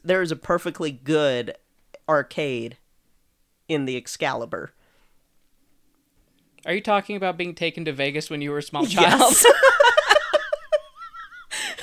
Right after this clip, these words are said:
Speaker 2: See, I remember going to Circus Circus, and they have an awesome arcade. At least they did when I was younger.
Speaker 1: Circus Circus creeped me out too much.
Speaker 2: Yes, it is very creepy,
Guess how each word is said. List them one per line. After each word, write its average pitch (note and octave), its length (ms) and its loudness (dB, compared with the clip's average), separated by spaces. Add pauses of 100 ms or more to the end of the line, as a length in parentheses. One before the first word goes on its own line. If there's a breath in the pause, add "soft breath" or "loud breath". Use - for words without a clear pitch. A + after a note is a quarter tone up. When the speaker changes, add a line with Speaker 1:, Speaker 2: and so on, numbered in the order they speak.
(540 loud breath)
Speaker 2:
See, A#3+ 100 2
I G#3 120 6
remember C4+ 220 2
going B3 200 4
to G#3 60 0
Circus G#3+ 360 -2
Circus, F3 480 -2
and C#3+ 100 -6
they E3+ 120 0
have D#3+ 160 -2
an C3+ 100 -8 (120)
awesome - 460 -12
arcade. - 380 -14
At F3 60 -2
least F#3+ 160 -2
they F#3 100 2
did D#3 160 -2
when C#3 100 -4
I B2+ 120 -4
was A#2+ 320 -6 (460)
younger. G#2+ 300 -8
Speaker 1:
Circus D#3 360 -6
Circus B2 420 -12
creeped - 300 -14
me B2 120 -10
out B2 200 -12
too F#3 160 -6
much. D3 220 -6
Speaker 2:
Yes, G3+ 500 4
it G3+ 120 4
is F#3+ 160 2
very F3+ 280 4
creepy, F3+ 440 0